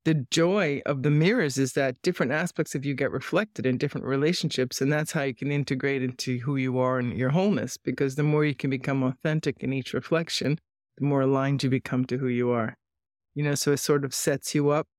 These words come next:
Relationships set us up, like what you're talking about, that they're just constantly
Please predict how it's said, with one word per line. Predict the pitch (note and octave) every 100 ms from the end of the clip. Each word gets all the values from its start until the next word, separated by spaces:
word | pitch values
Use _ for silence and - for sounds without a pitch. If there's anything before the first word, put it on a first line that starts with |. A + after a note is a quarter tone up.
| _ _ _ -
Relationships | D#3 D#3+ - D#3 D3+ -
set | - C#3
us | C#3 -
up, | D3+ -
like | D3 -
what | C#3
you're | C#3+
talking | C#3 C#3+ D3+ - D#3+
about, | D#3 F3 B3
that | C#3+ C3+
they're | C#3+
just | B2+ C3 -
constantly | - C#3 C3+ - D3 C3 D#3+ E3